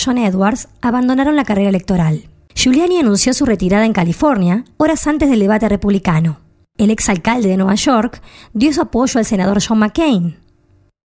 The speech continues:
Mientras tanto, John Edwards dio su discurso de despedida en Nueva Orleans,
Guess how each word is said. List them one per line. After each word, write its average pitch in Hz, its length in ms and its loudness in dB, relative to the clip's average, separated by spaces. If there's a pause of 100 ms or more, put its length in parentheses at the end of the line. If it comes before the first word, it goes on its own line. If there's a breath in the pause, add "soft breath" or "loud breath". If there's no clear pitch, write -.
(320)
Mientras 175 360 0
tanto, 233 560 0
John 240 240 0
Edwards 208 500 0 (380 loud breath)
dio 262 180 0
su 339 80 2
discurso 269 400 0
de 240 60 0
despedida 208 680 2
en 226 120 0
Nueva 196 180 2
Orleans, 170 560 0